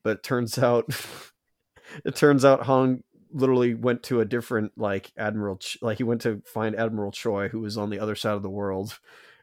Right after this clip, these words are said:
and, and murdered him. And then it was <laughs> revealed that Adm-, it was actually Admiral Zhao who was in the north, right under his nose. Oh, Han, you funny guy. Um,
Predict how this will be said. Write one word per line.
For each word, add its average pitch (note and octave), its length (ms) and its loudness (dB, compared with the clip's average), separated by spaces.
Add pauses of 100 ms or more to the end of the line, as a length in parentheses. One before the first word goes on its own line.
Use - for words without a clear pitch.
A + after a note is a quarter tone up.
and, A2 440 -4
and A2 180 0
murdered A2+ 320 0
him. G2+ 300 -4 (340)
And A2 100 -2
then A2 100 2
it G#2+ 80 0
was G#2+ 180 -6
<laughs> - 20 0
revealed C3 680 -2
that - 140 -4 (200)
Adm-, C#3+ 680 2
it C#3 100 4
was C3 160 2
actually B2+ 340 4
Admiral B2 380 2
Zhao A#2+ 440 4
who C3+ 120 0
was B2+ 200 2
in C3 80 0
the A#2+ 100 0
north, A#2+ 440 0 (500)
right B2+ 240 2
under A#2+ 240 2
his A#2 140 0
nose. A2+ 720 2 (200)
Oh, A#2 360 2
Han, G2 540 -6 (400)
you G#2+ 200 -4
funny G2+ 380 -4
guy. F#2+ 420 -8 (1160)
Um, - 320 -16